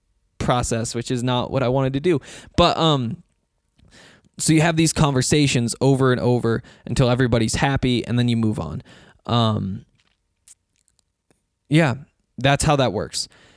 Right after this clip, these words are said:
Here's the important part. Here's what's different about having Rick George on there for Colorado. So they also have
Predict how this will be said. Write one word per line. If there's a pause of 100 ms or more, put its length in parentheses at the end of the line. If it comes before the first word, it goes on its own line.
(280)
Here's
the
important
part.
Here's (140)
what's
different
about
having
Rick
George
on
there
for
Colorado. (380)
So (300)
they
also
have